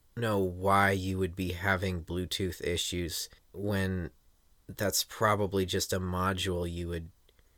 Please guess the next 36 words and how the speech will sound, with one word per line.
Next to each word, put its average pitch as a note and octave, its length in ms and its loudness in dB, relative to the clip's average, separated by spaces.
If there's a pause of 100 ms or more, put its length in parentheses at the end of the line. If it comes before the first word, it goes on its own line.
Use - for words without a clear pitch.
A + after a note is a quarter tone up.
(460)
attach - 760 0 (160)
to F2+ 360 0
whatever F2 440 2
other F#2 200 2
electronics F2 840 0 (160)
you F#2+ 100 -6
have F2+ 300 -4
in F#2+ 160 -2
there. F2+ 160 -2
And F2 100 -2
if F#2+ 120 -6
you're G2+ 80 4
having G2+ 200 2
issues, G#2 520 2 (420)
you A#2 100 -4
need G#2 100 2
to G2 60 0
get F#2+ 120 0
a F2+ 60 -2
different F#2+ 360 0 (640)
Bluetooth G2+ 720 0 (400)
chip - 400 2 (240)
or F2 80 -4
module F2+ 580 0
or D#2 100 -4
whatever. F2+ 560 2 (1400)
Microphone E3+ 840 6
calibration? D3 1120 10
How F#3 300 8
do G#3 80 4
you F#3 200 6
calibrate E3 760 10
a C3+ 40 8
microphone? B2+ 920 8
I F2+ 120 4
mean, B2+ 360 2